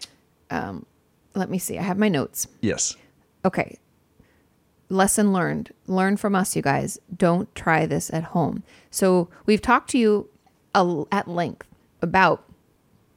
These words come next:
Speaker 1: the wet dog smell that exists in our dishwasher.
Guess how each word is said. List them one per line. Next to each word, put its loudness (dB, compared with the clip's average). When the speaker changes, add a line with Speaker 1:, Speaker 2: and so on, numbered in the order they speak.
Speaker 1:
the 2
wet 2
dog 2
smell 0
that -4
exists -4
in -4
our -4
dishwasher. -6